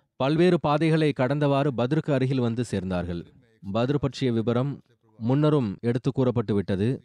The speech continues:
பிறகும் கூறிவிடுகிறேன். மதீனாவிற்கு தென்மேற்கில் நூற்றி ஐம்பது கிலோமீட்டர் தொலைவில்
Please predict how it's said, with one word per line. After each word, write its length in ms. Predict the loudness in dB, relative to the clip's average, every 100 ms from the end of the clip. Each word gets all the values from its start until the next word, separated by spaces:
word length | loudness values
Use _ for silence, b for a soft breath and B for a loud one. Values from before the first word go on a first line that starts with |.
| _ -2
பிறகும் 340 | 0 0 0
கூறிவிடுகிறேன். 680 | 0 0 0 0 -2 -2 -4 -12 _ -4
மதீனாவிற்கு 680 | 0 2 4 4 4 2 0
தென்மேற்கில் 680 | 2 4 2 2 2 2
நூற்றி 340 | 2 2 2 2
ஐம்பது 340 | 2 4 2
கிலோமீட்டர் 480 | 2 0 0 0 -2
தொலைவில் 460 | 0 0 2 0